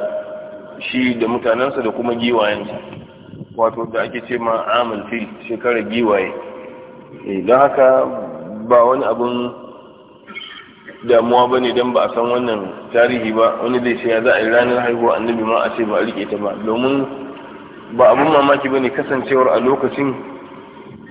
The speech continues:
ba a cika damuwa da rana da tarihi na wani, wato, na wata, da wata da rana ba, amma dai akan ce an shi, an haifi wani rana kaza, lokacin da matsala kaza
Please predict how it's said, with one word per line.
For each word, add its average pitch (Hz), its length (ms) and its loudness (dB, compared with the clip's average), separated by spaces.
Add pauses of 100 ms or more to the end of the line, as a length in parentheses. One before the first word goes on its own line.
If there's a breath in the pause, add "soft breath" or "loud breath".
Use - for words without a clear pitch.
(460)
ba 117 200 4
a 113 100 0
cika 147 220 -2
damuwa 131 560 4
da 127 160 0
rana 131 760 6
da 110 160 -6
tarihi 127 500 2
na 120 100 2
wani, 123 200 2
wato, 110 840 0
na 120 140 4
wata, 127 320 2
da 113 100 2
wata 131 300 6
da 104 160 0
rana 113 300 4
ba, 113 140 4 (400)
amma 131 380 4
dai 143 120 2
akan 143 340 2
ce 135 120 2
an 143 200 0
shi, 143 140 -4
an 143 200 2
haifi 135 220 -4
wani 143 400 4
rana 143 400 2
kaza, 147 320 6 (840)
lokacin 135 600 0
da 113 120 2
matsala 127 540 4
kaza 127 340 4